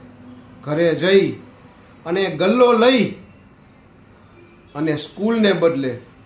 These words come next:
સીધી જ બાજુના મંદિર હોય છે ને, એ મંદિરમાં ભગવાન પાસે જાય છે.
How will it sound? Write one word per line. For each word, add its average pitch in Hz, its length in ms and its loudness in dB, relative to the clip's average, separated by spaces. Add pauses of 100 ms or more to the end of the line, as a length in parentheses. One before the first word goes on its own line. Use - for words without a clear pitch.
(400)
સીધી 160 440 -4
જ - 120 -10 (520)
બાજુના 151 400 -2
મંદિર 170 440 0
હોય 220 220 4
છે 220 160 -6
ને, 185 160 -6 (1200)
એ 139 40 -14
મંદિરમાં 143 680 -4
ભગવાન 160 420 0
પાસે 127 360 -6
જાય 107 260 -14
છે. - 220 -20